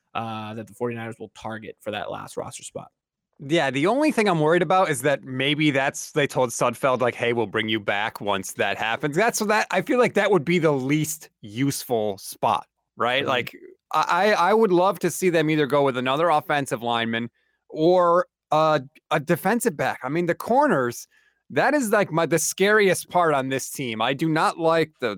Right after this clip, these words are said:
Speaker 2: the depth there. I don't like the fact that Ambry Thomas has looked hideous. The only play I, I can remember from Ambry Thomas's preseason is him whiffing on that Raiders tight end that allowed him to go in and score on Sunday.
Speaker 1: Yep.
Speaker 2: Like,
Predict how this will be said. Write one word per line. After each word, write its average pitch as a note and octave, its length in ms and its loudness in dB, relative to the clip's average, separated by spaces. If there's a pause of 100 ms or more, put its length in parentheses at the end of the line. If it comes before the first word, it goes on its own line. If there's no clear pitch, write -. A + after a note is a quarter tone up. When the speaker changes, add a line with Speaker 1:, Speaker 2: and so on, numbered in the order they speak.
Speaker 2:
the G#2+ 120 -8
depth D#3 480 -2
there. E3+ 340 4
I C3+ 80 2
don't D#3 200 0 (100)
like D3 360 0
the B2+ 100 -4
fact C#3 340 -2
that G#2 140 0 (500)
Ambry D3 260 0
Thomas C#3+ 420 0
has A2 160 -6
looked A#2+ 260 -4 (140)
hideous. E3+ 440 0
The C#3 160 -2
only G#3 260 4
play F#3 300 2
I, D#3+ 160 2
I C#3+ 120 0
can D3 180 -2
remember D#3+ 380 2
from C#3 160 -2
Ambry D#3 320 2
Thomas's D3+ 500 -2
preseason D3+ 560 -2
is A#2 180 -2 (320)
him G3 220 2
whiffing E3+ 560 2
on D3+ 140 0
that C3+ 180 0
Raiders D#3 500 2
tight D3 280 0
end D#3 300 2
that B2+ 80 2
allowed C3+ 340 4
him C#3+ 140 2
to B2+ 60 0
go C3+ 260 4
in C#3+ 100 2
and B2 140 0
score D3+ 480 2
on D3 160 2
Sunday. D3+ 440 2
Speaker 1:
Yep. C#3+ 80 2
Speaker 2:
Like, C3 220 0